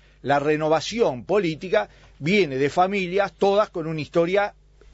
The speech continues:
enorme desde el punto de vista político. Es una de las características de este país. Pero además, el debate ideológico estuvo presente. Lo que pasa es que estuvo en, eh, eh,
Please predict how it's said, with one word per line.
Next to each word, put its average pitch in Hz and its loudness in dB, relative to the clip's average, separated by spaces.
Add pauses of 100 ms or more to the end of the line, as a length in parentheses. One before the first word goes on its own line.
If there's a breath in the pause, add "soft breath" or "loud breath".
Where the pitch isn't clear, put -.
(140)
enorme 196 2
desde 165 0
el - -6
punto 147 -2
de 143 2
vista 135 0
político. 95 -10 (100)
Es 165 -4
una 175 4
de 156 4
las 135 2
características 131 0
de 123 -2
este 104 -2
país. - -14 (640 loud breath)
Pero 311 0
además, 160 0 (400)
el 180 -6
debate 269 0
ideológico 139 -2
estuvo 294 -2
presente. 170 -2
Lo 117 -4
que 247 0
pasa 240 0
es 123 -8
que 120 -10
estuvo 240 0
en, 180 -6 (440 soft breath)
eh, 165 -4
eh, 165 -2